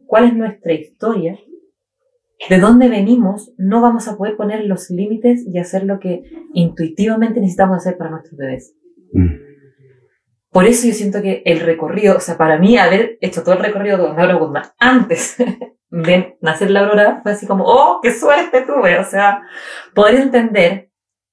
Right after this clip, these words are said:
Speaker 1: cuál es, esto en palabras de Laura Gutman, tu escenario de infancia y después tu personaje,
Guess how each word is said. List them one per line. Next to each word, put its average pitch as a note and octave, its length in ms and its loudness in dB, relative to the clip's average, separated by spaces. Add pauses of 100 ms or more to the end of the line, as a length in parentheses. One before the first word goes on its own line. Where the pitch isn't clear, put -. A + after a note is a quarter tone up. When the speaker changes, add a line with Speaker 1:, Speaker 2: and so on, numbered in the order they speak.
(100)
Speaker 1:
cuál E3 240 2
es, F3 220 -2 (640)
esto - 220 -4
en G3 100 4
palabras F3+ 300 4
de F3 60 0
Laura F3 200 4
Gutman, C3+ 360 -4
tu E3 80 2
escenario E3+ 400 2
de G3 80 2
infancia - 600 -8 (640)
y D#3 100 -6
después - 280 0
tu D3 120 -8
personaje, F3 800 -2